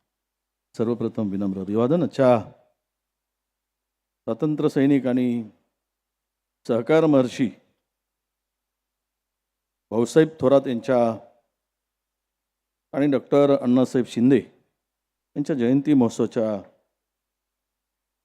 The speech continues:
या कार्यक्रमाला उपस्थित सन्माननीय लोकप्रिय खासदार राजे छत्रपती शाहू महाराज,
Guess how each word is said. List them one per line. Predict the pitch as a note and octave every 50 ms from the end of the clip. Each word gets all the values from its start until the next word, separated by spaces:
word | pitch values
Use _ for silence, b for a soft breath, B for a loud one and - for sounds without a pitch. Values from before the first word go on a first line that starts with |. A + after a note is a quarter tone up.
| _ _ _ _ -
या | C#3 A#2+
कार्यक्रमाला | - B2 A#2+ C3 C3 D3+ C#3+ D3 D3 D3 C#3+
उपस्थित | A2 G2+ C3 B2+ - - D#3 D3 C#3 C3+ - _ _ _ _ _ _ _ _ _ _ _ _ _ _ _ _ _ _ _ _ _ _ _ _ _ _ _ _ _ _ -
सन्माननीय | D3 C#3 C#3 D3+ E3+ E3+ E3+ E3 D#3+ D3+ D3+ D3 C#3 C3 B2 A2 - _ _ _ _ _ _ _ _ _ _ _ _ _ _ _ -
लोकप्रिय | B2+ B2+ B2 C#3 D3 A#2 B2+ C3+ B2+ A#2+ G#2+ -
खासदार | B2 G#2+ G2+ A#2+ C#3 C#3 C3+ C3 - - - _ _ _ _ _ _ _ _ _ _ _ _ _ _ _ _ _ _ _ _ _ _ _ _ _ _ _ _ _ _ _ _ _ _ -
राजे | B2 B2+ B2+ A#2+ C3+ C#3 C3
छत्रपती | - - B2 G#2+ A#2 A#2 A2 A2+ G#2+ - A#2+ A#2 A2 G#2+ G2+ - _ _ _ _ _ _ _ _ _ _ _
शाहू | - A#2+ G#2 A2+ D3+
महाराज, | D#3 B2+ G#2 G2 F#2 F2+ -